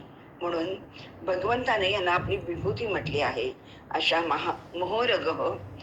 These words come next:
श्री विष्णूंना वंदन करतील. सहाशे पंच्याहत्तर.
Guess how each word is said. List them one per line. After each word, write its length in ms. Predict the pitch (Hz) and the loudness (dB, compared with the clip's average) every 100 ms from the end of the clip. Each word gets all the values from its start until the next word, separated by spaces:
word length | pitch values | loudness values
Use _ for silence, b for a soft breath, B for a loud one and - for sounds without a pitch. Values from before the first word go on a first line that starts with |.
| B B | B B
श्री 280 | - 190 180 | 0 0 0
विष्णूंना 480 | 165 156 180 190 185 | 2 2 2 2 2
वंदन 560 | 220 233 - 160 175 | 2 2 2 0 0
करतील. 480 | 170 127 - - - - - - - - 98 101 - 101 - - - - - - - - | 0 -4 -2 -6 -6 -10 -12 -12 -10 0 6 8 6 4 -2 -8 -12 -14 -14 -14 -14 -6
सहाशे 360 | 202 208 214 262 | -4 0 2 0
पंच्याहत्तर. 760 | 214 170 - 180 185 - 185 | 0 -4 0 -2 -2 -4 -4